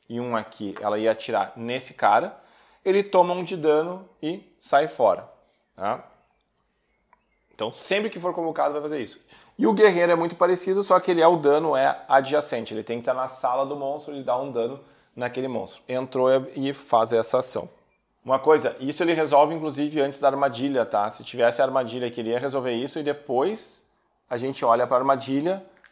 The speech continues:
aí, ah, tá, ele vai causar o dano, vai matar esse cara, a armadilha também sai e ele também sai, tá? Então,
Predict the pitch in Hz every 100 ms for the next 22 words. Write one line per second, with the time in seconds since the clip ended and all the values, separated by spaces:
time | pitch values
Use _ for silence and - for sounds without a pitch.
0 | - 117 120 110 131 127 104 104 110 117
1 | 127 123 120 127 123 139 165 139 123 117
2 | 117 117 147 139 139 143 131 131 117 117
3 | 120 113 117 123 123 117 131 - _ _
4 | _ 123 123 110 110 117 _ _ _ _
5 | 120 107 104 117 104 90 - - 87 -
6 | 98 110